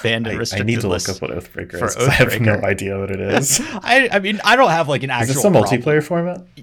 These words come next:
Speaker 1: Uh, it's a casual format. It may be a multiplayer format. It's like double
Speaker 2: Oathbreaker?
Speaker 1: commander. You get a commander and a signature spell, and also your commander
Speaker 2: Okay,
Speaker 1: can
Speaker 2: I'm
Speaker 1: be
Speaker 2: gonna,
Speaker 1: a planeswalker.
Speaker 2: I'm gonna read this.
Speaker 1: Or is a planeswalker.
Speaker 2: Oathbreaker is a multiplayer format where each player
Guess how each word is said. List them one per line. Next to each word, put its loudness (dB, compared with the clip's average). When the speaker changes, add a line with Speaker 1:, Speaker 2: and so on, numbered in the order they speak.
Speaker 1:
Uh, -4
it's -6
a -4
casual -2
format. -6
It -4
may -4
be -8
a -8
multiplayer -6
format. -4
It's -4
like -2
double 0
Speaker 2:
Oathbreaker? 0
Speaker 1:
commander. 0
You -4
get -2
a -4
commander -2
and -4
a -8
signature -8
spell, -2
and -6
also -8
your -8
commander -4
Speaker 2:
Okay, -8
Speaker 1:
can -6
Speaker 2:
I'm -2
Speaker 1:
be 2
Speaker 2:
gonna, 2
Speaker 1:
a -6
planeswalker. -2
Speaker 2:
I'm 0
gonna 0
read -4
this. -8
Speaker 1:
Or -8
is -4
a -4
planeswalker. 0
Speaker 2:
Oathbreaker -4
is -4
a -6
multiplayer -6
format -8
where -4
each -6
player 0